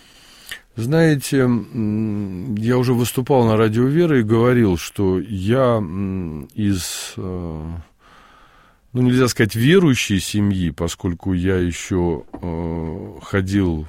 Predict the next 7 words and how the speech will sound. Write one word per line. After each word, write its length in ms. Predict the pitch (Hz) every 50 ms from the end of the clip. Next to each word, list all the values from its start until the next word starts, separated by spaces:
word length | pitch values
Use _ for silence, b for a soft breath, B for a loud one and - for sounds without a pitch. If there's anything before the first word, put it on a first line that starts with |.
| - -
в 60 | -
школу 640 | - - - 104 101 92 87 85 82 80 80 95 - -
и 340 | 107 98 92 90 87 85 85 82 - 85
в 220 | 95 92 90 95
институт 440 | 92 85 - - 101 92 101 90 -
при 140 | - 90 90
коммунистах, 800 | - 101 98 104 123 143 165 180 165 - - 98 87 - -